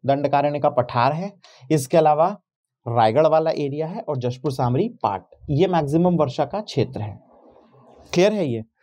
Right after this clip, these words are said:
और उसके बाद आप करंट ईयर या जो लेटेस्ट ईयर रहेगा उसका डेटा बताना कि इन तीनों डिस्ट्रिक्ट में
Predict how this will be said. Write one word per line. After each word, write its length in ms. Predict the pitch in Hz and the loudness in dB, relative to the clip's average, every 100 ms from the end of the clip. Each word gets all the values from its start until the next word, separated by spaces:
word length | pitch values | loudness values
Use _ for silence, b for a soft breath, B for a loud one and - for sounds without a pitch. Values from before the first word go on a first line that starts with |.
| b b b | b b b
और 180 | - 165 | 2 4
उसके 300 | 160 135 180 | 2 -2 0
बाद 200 | 147 156 | 0 2
आप 260 | 185 208 _ _ _ _ _ _ _ - | 0 -2 _ _ _ _ _ _ _ 0
करंट 340 | 160 180 185 | 2 2 0
ईयर 180 | 175 190 | 0 2
या 140 | 170 | 0
जो 100 | 147 | 0
लेटेस्ट 420 | 147 135 202 202 180 | 2 2 2 -2 2
ईयर 160 | 165 | 2
रहेगा 280 | 147 143 123 | 4 2 2
उसका 300 | - 131 147 | 0 -2 0
डेटा 260 | 123 127 135 | 0 2 0
बताना 380 | 135 127 202 - _ _ | 0 -8 -8 -12 _ _
कि 80 | 165 | -4
इन 240 | 156 160 147 | -2 -2 -2
तीनों 240 | 139 127 | -2 -2
डिस्ट्रिक्ट 340 | 120 - 113 | -2 -4 -2
में 160 | 143 | -2